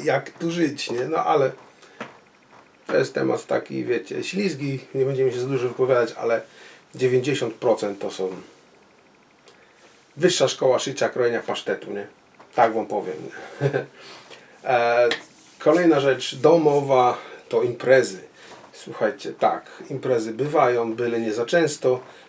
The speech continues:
bo zdarza się tak, że ludzie balują po pubach i żyją sobie wtedy od piątku do, e, piątku, bo wypłaty są często tygodniowe tutaj. E,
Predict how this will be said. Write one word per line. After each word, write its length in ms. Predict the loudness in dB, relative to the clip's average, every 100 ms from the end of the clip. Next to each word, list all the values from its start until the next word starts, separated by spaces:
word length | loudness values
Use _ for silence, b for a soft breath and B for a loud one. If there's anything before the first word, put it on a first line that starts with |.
| B
bo 160 | -6 -4
zdarza 320 | 0 0 0
się 140 | -4 -2
tak, 260 | -2 -2
że 340 | -6 -4 -4 -6
ludzie 340 | -6 -4 -2
balują 420 | 0 0 0 -4
po 140 | -4 0
pubach 420 | 2 2 0 -4 -20 _ -8
i 280 | -6 -4 -2
żyją 280 | 0 0 -2
sobie 240 | -6 -8
wtedy 300 | -8 -10 -4
od 220 | -4 -6 -12 B B B B -4
piątku 460 | 0 0 -4 -10
do, 280 | -2 0 0 -4 -4
e, 200 | -2 -2
piątku, 500 | -2 -2 -2 -4 -2
bo 220 | 0 -2 -4 -16 -20 -20 -20 _ -20 B B B B -6
wypłaty 400 | -2 0 -2 -2
są 160 | -2
często 300 | 0 0 -2
tygodniowe 600 | -6 -2 -2 2 2 2
tutaj. 360 | -6 -6 -4 -4 -10 B B B B B B B B B -10
E, 420 | -4 -2 -2 -4